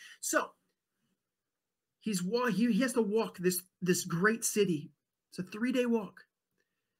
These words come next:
Jonah set out on the first day of his walk in the city and proclaimed, "In forty days, Nineveh will be demolished." Then the people of Nineveh believed God.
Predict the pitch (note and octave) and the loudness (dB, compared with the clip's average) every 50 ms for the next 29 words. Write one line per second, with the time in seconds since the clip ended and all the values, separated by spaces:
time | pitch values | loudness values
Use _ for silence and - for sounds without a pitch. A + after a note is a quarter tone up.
0 | _ _ _ _ - D3+ D#3 G#3 A3+ C4 C4 A#3 - C4+ C4+ C4 C4 A#3+ G#3 F#3+ | _ _ _ _ -2 2 4 4 4 4 4 4 4 4 4 4 2 2 0 -2
1 | F#3 - C4+ D4 C4+ - - - G3 F#3 F3+ E3+ F3 - E3+ E3 D#3+ D#3+ F3 F#3 | -2 0 0 0 0 0 0 2 4 4 4 2 0 -2 -2 -2 -2 -4 -6 -8
2 | - - _ _ _ _ _ _ _ _ _ _ _ _ _ _ - - F3+ F#3 | -16 -20 _ _ _ _ _ _ _ _ _ _ _ _ _ _ -2 0 2 2
3 | F3+ F#3 - F#3+ F#3 F3+ F#3 F3+ F3+ - F#3 F3+ - - - G3+ G3 F#3 E3+ D3+ | 2 4 4 4 4 6 4 4 2 0 -4 -4 -4 -4 -2 0 0 0 0 -2
4 | D3 D3 - - _ _ _ _ _ - - - F3 F3 F3 - - - G3+ G#3+ | -4 -8 -12 -16 _ _ _ _ _ -20 -8 -4 -2 -2 -2 -2 -2 0 2 4
5 | A#3+ B3 C4 B3 G3+ F#3 G#3+ G3 F#3+ F#3 F#3 F3+ F3+ D#3+ F3 E3+ F3 F#3 G3+ G3 | 4 4 4 4 4 6 8 8 8 8 8 6 2 0 0 2 4 4 4 2
6 | E3+ F3 F#3 F#3 F3+ E3 D#3 F3 F3 D3 F3 E3 D#3+ D3 D3+ D#3 D3 D3 C#3+ C#3+ | 2 2 4 4 4 2 0 -2 -2 -2 -2 -4 -4 -2 0 0 0 2 0 0
7 | D3 D3+ D#3 D3+ D3 D3 C#3+ C#3+ - - - - - - _ _ _ _ _ _ | 0 -2 -2 -4 -6 -6 -8 -6 -6 -6 -6 -8 -12 -20 _ _ _ _ _ _
8 | _ _ _ _ - - - - - _ _ _ _ - - D#3 C#3+ G3 A3 A#3+ | _ _ _ _ -20 -20 -20 -20 -20 _ _ _ _ -14 -4 0 2 4 6 6
9 | C#4 A3+ - - B3+ G3 F#3+ G3+ F#3+ F3 F#3 G3 G3+ F#3+ E3 D3 D#3 D#3 F3+ - | 4 4 2 0 0 2 2 2 4 6 6 6 6 4 2 2 0 -4 -4 -8
10 | _ _ _ _ _ _ _ - D#3+ D3+ F#3 F#3 F3+ F3+ G3+ G3+ G3 E3+ F3 D3+ | _ _ _ _ _ _ _ -4 2 6 6 8 8 6 6 4 2 2 2 2
11 | F3+ F3 E3+ E3 D#3+ D3+ C#3+ - | 4 4 4 2 0 -6 -10 -12